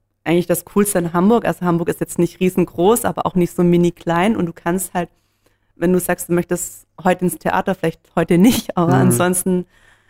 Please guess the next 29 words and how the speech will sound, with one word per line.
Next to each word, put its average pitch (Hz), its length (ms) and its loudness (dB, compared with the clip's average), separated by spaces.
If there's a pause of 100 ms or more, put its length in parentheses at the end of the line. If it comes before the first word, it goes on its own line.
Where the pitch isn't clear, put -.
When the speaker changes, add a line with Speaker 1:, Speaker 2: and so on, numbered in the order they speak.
(140)
Speaker 1:
wenn 175 120 2
du 175 80 4
gesagt 185 320 -4
hast, 180 120 -4
„Okay, 180 180 -6
ich 180 100 -4
möchte 175 260 -2
heute 170 160 -4
ins 170 160 -10
Theater, 196 420 0
ich 185 140 -2
möchte 170 380 0
morgen 170 540 2 (100)
ins - 180 -10
Musical, 214 600 4
ich - 140 -4
möchte 175 280 -2
übermorgen 170 640 0 (460)
mexikanisch 180 720 -2
essen 202 340 0
gehen“, 196 400 2 (560)
dass - 240 -4
man 180 180 2
wirklich 196 340 -2
das - 220 -10
einfach 175 220 -14
machen 226 240 -4
kann. 165 280 -12
Das - 260 -14